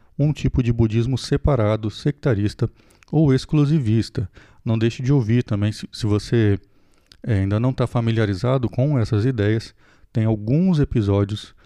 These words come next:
aqui no podcast que lidam com essa questão do sectarismo no budismo e como que isso pode ser compreendido. E veja que tanto não é sectarista, que você veja que no próprio Sutra do Lótus, lá mesmo se lê que qualquer um que ouça e compreenda a doutrina exposta na,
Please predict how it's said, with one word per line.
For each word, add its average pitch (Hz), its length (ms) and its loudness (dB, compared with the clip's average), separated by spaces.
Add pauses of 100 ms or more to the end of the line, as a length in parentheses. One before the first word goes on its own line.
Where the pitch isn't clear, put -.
(240)
aqui 113 200 -2
no 101 100 0
podcast 113 640 -2
que 156 120 0
lidam 139 320 2
com - 100 -4
essa 110 180 -2
questão 107 460 -2 (400)
do 131 140 -2
sectarismo 104 640 0
no 107 100 -2
budismo 117 440 -2
e - 20 -8
como 135 260 -2
que - 60 -12
isso 143 100 -2
pode 110 300 -2
ser 113 100 -2
compreendido. 131 800 -2 (180)
E 151 160 0
veja 147 340 2
que 156 280 -2 (160)
tanto 185 320 0
não 139 260 2
é 107 100 4
sectarista, 120 880 0 (400)
que - 100 -2
você 131 280 2
veja 110 280 2
que 147 120 -4
no 143 100 0
próprio 135 380 0
Sutra - 340 -2
do 139 80 0
Lótus, 139 540 0 (260)
lá 139 260 2
mesmo 139 440 0
se - 180 -2
lê 120 240 2 (420)
que - 140 -4
qualquer 160 400 0
um 139 140 0
que 147 180 0
ouça 127 320 4
e 110 60 0
compreenda 110 640 0
a 123 80 2
doutrina 131 460 0
exposta - 440 -2
na, 107 160 -2